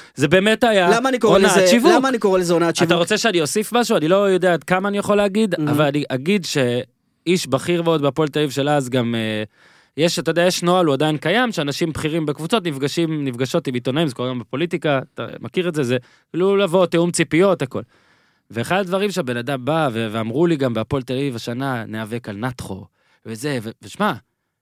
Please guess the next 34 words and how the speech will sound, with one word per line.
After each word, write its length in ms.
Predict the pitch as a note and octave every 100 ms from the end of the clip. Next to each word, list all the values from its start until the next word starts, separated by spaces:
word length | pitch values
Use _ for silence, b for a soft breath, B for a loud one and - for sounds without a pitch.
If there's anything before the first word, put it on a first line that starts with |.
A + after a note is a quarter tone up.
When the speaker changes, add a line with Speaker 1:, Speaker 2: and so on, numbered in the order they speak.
| _ _ B2+
Speaker 1:
היו 200 | D3 F3
רציניים, 460 | F3 C#3+ B2 A#2+
אמרו 240 | A#2+ C3+ F#3
את 60 |
זה 80 | D3+
רציני, 480 | C#3 B2+ C3+ A2+ A#2 A2+
אתה 140 | C3+
חושב, 360 | B2+ B2 G3+ D#3+ - -
אגב, 300 | F#3 E3+ A2+ _ _ _ _ _ - D#2+ _
חוגג 360 | - B2 C3 A#2+
היום, 300 | A2+ A#2+ C3+ -
אז 220 | A#2 A2 D#2+ - -
שוב, 200 | - G3
Speaker 2:
די 100 | G3+
דומה, 200 | A#3+ B3+
Speaker 1:
הלוואי 220 | A#3 F3 F#3+
Speaker 2:
כן. 140 | G3+
Speaker 1:
שיצליח, 240 | F3 F3
אבל 180 | E3 E3+ - b b
אני 120 | A2+
לא 80 | B2+
יכול 220 | G#3 B3
Speaker 2:
די 40 | A#3
Speaker 1:
לדעת, 300 | F#3 C4 A#3
Speaker 2:
דומה. 120 | F3
Speaker 1:
זאת 100 | D#3+
אומרת, 160 | D3+ D#3
אולי 200 | D#3+ G3
הוא 60 |
ייעלב 360 | F#3 D#3+ E3+ F#3+
כשאני 280 | - F#3 E3+
אומר 240 | F#3 A#3+ G3+
את 60 |
זה, 120 | B2+